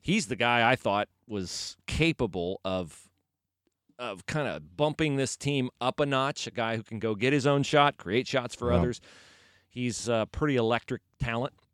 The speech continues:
Speaker 1: Uh, played his best game at Northwestern and then took a leave from the team for mental health. Uh, anything they say from here on out, we obviously know D J Carton's mental health is the most important thing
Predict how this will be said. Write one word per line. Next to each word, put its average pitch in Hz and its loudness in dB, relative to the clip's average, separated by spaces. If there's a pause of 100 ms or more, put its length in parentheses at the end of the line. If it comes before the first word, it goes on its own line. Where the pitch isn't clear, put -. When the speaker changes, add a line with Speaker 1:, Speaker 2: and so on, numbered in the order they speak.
(320)
Speaker 1:
Uh, 90 -4
played 127 -2
his 117 -2
best 127 0
game 127 -2
at 117 -2
Northwestern 110 -4
and 107 -2
then 101 -4
took 113 -6
a 107 -4
leave 101 -4
from 101 -6
the 95 -4
team 101 -4 (560)
for 113 0
mental 107 0
health. 117 -4 (360)
Uh, 110 -6 (180)
anything 190 4
they 185 6
say 175 4
from 165 -2
here 160 4
on 156 4
out, 147 -2 (220)
we 92 -8
obviously 127 -2
know 131 2
D 117 -2
J 117 -2
Carton's 110 -4
mental 110 -4
health 104 -2
is - -16
the 98 -10
most 98 -6
important 101 -8
thing 98 -6